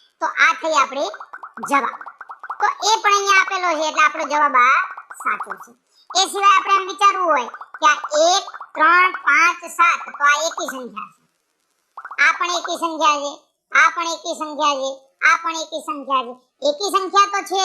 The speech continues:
જ, પાછી સાથે કેવી છે? ક્રમિક. એક પછી ત્રણ, પછી પાંચ, પછી સાત, તો પછી શું આવે? નવ. તો આ થયો આપણો જવાબ. ચલો આગળ જોઈએ બીજો પ્રશ્ન.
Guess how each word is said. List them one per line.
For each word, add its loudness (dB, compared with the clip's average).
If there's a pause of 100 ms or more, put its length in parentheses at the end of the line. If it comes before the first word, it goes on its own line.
(120)
જ, -10
પાછી 0
સાથે 0
કેવી -10
છે? -4
ક્રમિક. 0
એક -12
પછી -10
ત્રણ, -4
પછી -10
પાંચ, 0 (100)
પછી -12
સાત, 2 (340)
તો -14
પછી -2
શું 2
આવે? 2 (440)
નવ. -2 (640)
તો -10
આ 0
થયો -8
આપણો 0 (600)
જવાબ. -8 (880)
ચલો 0
આગળ 2
જોઈએ -8
બીજો -6
પ્રશ્ન. -6